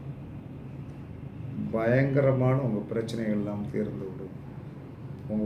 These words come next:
ஊர்ல இருந்து ஈசானிய மூலையில் இருக்கணும். ஈசானியம் என்பது வடகிழக்கு. அந்த வடகிழக்கு மூலையில், வடகிழக்கு மூலையில இருக்கிற இடத்திற்கு நீங்கள் உங்களுடைய பிறந்த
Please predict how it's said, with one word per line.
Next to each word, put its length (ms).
ஊர்ல 260
இருந்து 220
ஈசானிய 420
மூலையில் 280
இருக்கணும். 340
ஈசானியம் 600
என்பது 320
வடகிழக்கு. 580
அந்த 140
வடகிழக்கு 680
மூலையில், 460
வடகிழக்கு 480
மூலையில 340
இருக்கிற 280
இடத்திற்கு 640
நீங்கள் 420
உங்களுடைய 360
பிறந்த 340